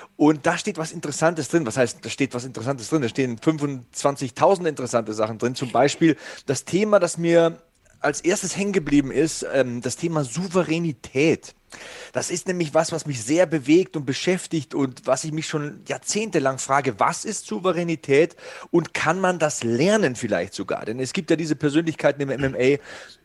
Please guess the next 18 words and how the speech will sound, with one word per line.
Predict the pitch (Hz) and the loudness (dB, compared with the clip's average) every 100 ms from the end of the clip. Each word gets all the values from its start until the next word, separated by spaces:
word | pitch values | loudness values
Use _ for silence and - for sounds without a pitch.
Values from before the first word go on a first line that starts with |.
| _ - - - _ - | _ -20 -20 -20 _ -6
Okay, | - 120 101 | 2 2 2
Habib | 120 110 143 151 | 0 0 -2 0
ist | 131 | 2
jetzt | 123 - | 2 2
ein | |
ganz, | 110 117 - | 0 0 2
ganz | 117 104 - | 0 0 -4
offensichtliches | - - 107 139 - 170 - | -6 -6 -2 -4 0 -2 4
Beispiel. | 156 165 - 175 160 | 6 6 4 2 4
Der | 113 | 2
gewinnt | 117 113 160 - | 0 -2 -2 2
immer | 160 170 175 175 | 2 4 4 4
und | 131 120 - | 0 -2 -4
ist | - 131 - 131 | -4 -2 -4 -4
ohne | 135 131 | -4 -4
Niederlage | 135 131 117 117 | 0 2 4 2
abgetreten. | 123 - 170 - 160 156 | 0 0 -4 2 0 2
Aber | 127 139 | 2 2